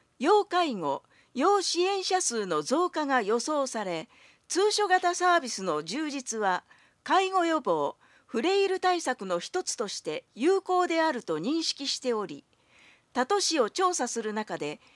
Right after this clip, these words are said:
有効と判断したサービスについては、導入に向けた研究を行っていく。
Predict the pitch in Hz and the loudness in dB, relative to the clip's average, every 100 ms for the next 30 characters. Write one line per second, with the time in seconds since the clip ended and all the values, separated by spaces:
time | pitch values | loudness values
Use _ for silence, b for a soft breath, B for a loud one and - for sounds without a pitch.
0 | b - 339 392 370 359 349 311 302 381 | b 0 2 2 0 -2 0 -2 0 0
1 | 294 214 180 - 185 311 349 330 262 202 | 0 -2 -4 -6 -4 2 2 0 -4 -6
2 | 175 165 240 - 156 147 - b b b | -8 -8 -8 -4 -2 -2 -4 b b b
3 | b - 226 381 381 359 339 320 294 285 | b -4 2 4 4 2 0 0 -2 -2
4 | 277 262 254 277 349 339 302 285 254 226 | -2 -2 -2 -4 -4 -6 -6 -2 0 0
5 | - 196 180 277 269 - 208 202 170 - | -2 -4 -2 0 0 -2 -8 -8 -10 -12
6 | 160 | -12